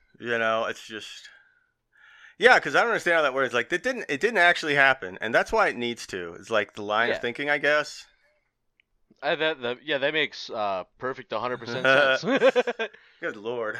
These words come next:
Speaker 2: And I, uh, I, I, I <laughs> they read about this in history books, and they're like,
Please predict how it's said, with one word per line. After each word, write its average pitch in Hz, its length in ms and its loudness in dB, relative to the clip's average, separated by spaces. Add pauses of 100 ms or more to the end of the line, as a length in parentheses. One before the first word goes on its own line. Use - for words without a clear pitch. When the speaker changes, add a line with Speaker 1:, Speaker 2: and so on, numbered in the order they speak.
(140)
Speaker 2:
And 101 120 -12
I, 92 140 -8
uh, 90 240 -8 (180)
I, 113 180 -4 (120)
I, 110 240 -2 (320)
I 226 500 4 (1400)
<laughs> - 80 -20 (1000)
they 117 160 -6
read 131 260 -4
about 120 200 -2
this 117 160 -10
in 107 100 -14
history 110 300 -8
books, 98 280 -12
and 95 100 -12
they're 87 60 -12
like, 82 240 -12